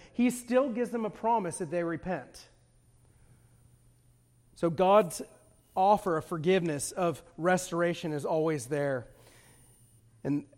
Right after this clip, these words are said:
uh, <clears throat> we see this promise, uh, of returning to him. And then we see this example to avoid in verses four through six,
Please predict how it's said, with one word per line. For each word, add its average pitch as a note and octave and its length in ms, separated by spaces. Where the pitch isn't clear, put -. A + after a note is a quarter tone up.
uh, D3 180
<clears throat> A#3 180
we G3 100
see G#3 140
this E3+ 220
promise, E3+ 600
uh, D#3+ 60
of D#3 300
returning E3 520
to D#3 140
him. B2 220
And D#3+ 120
then F3+ 140
we F3+ 120
see F#3 260
this E3 400
example E3+ 560
to F3 240
avoid C#3 460
in C3+ 100
verses C#3+ 320
four D3 260
through D3 180
six, - 680